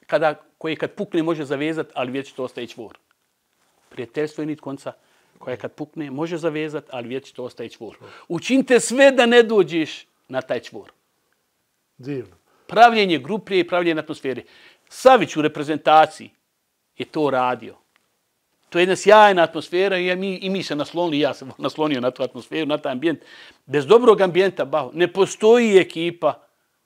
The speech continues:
Speaker 1: a da napravi dobar rezultat. Ne postoji. Onaj ko hoće da bude individualno,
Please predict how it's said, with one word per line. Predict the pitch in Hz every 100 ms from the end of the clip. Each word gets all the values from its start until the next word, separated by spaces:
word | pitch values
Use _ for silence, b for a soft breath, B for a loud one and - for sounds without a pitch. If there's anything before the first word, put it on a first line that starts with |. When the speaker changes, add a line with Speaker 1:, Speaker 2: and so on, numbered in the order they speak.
| _ -
Speaker 1:
a |
da | 127
napravi | 131 135 123
dobar | 120 117 104
rezultat. | 113 110 -
Ne | 117
postoji. | 113 - 104 - _ -
Onaj | 180 180 -
ko | 147
hoće | 151 135
da |
bude | 135 143 127
individualno, | 120 117 123 113